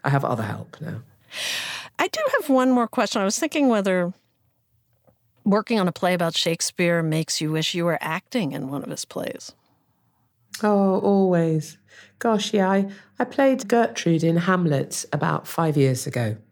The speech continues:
Speaker 1: It was when I started writing Life of Pi, actually.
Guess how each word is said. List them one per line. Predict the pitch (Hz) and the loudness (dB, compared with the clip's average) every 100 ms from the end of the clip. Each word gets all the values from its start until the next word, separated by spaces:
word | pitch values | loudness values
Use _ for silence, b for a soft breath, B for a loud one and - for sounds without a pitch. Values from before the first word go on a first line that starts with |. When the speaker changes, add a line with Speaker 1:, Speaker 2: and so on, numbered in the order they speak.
| - B B - | -20 B B 0
Speaker 1:
It | |
was | 180 180 | 2 4
when | 220 | 4
I | 190 | 4
started | 180 175 170 | 4 2 2
writing | 160 139 156 | 2 2 2
Life | 143 139 | 0 0
of | 147 | -4
Pi, | - 135 107 | -8 -6 -6
actually. | 107 - - 107 104 | -8 -8 -8 -6 -6